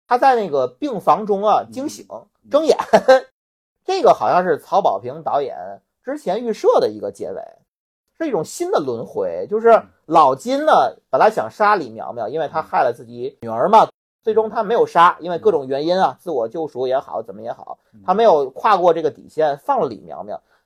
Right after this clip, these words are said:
但是呢，他有意无意的呢，就制造了另外一种循环，因为李烈醒了，李烈的那个另外一个女儿呢，也被李苗苗伤害了。虽然看上去李苗苗是被放走了，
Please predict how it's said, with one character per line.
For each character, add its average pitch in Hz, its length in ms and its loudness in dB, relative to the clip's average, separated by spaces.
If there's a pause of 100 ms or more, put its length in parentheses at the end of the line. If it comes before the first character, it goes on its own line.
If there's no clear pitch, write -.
(120)
但 311 180 6
是 277 120 -8
呢， 247 100 4
他 311 160 0
有 143 320 4
意 247 160 -8
无 170 240 -6
意 247 140 -16
的 180 100 -6
呢， 120 200 -10
就 160 120 -14
制 226 160 -6
造 226 160 4
了 196 80 4
另 233 120 -4
外 247 200 0
一 147 40 -6
种 98 140 -14
循 107 260 -18
环， 95 240 -8 (300)
因 302 140 -10
为 320 100 10
李 175 160 -2
烈 233 300 4
醒 - 200 -12 (120)
了， 85 180 -12 (240)
李 175 180 -4
烈 302 240 4
的 202 120 4
那 165 120 -2
个 156 100 0
另 220 120 2
外 220 160 6
一 170 60 -2
个 175 80 2
女 143 120 -8
儿 95 160 -4
呢， 131 120 -2
也 123 240 -10
被 269 180 6
李 151 160 -12
苗 117 160 -4
苗 139 100 2
伤 143 220 -6
害 147 120 -6
了。 113 200 -4 (460)
虽 - 180 -6
然 247 180 4
看 269 300 -4
上 202 180 0
去 202 120 -6
李 147 180 -8
苗 127 240 -2
苗 170 180 2
是 160 140 -6
被 170 100 -2
放 175 220 2
走 139 180 0
了， 120 160 -2